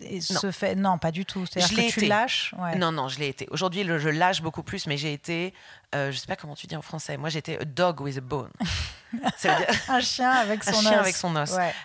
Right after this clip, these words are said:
Speaker 2: Euh,
Speaker 1: Eh ouais.
Speaker 2: au, en fait, j'ai, quand, quand j'ai commencé ma carrière, euh, ça, ça a très vite marché.
Speaker 1: Mm.
Speaker 2: Et en fait, la première fois que j'ai rencontré mon avocate,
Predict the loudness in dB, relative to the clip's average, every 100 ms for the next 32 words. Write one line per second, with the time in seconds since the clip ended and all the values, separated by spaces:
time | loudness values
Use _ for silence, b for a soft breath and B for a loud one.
0 | 0 4 4 4 2 0 -4 -4 0 2
1 | 2 2 2 2 2 -2 -2 -2 -2 -4
2 | -4 -2 0 0 0 0 0 -4 0 2
3 | 2 -2 B B B _ _ -2 0 -2
4 | -4 -6 -4 -6 -6 -4 -2 -2 -2 -2
5 | -2 -4 -6 -10 _ -12 -12 B B B
6 | -2 0 2 2 2 2 0 0 -2 -2
7 | -4 -6 -8 -6 -4 -6 -8 -14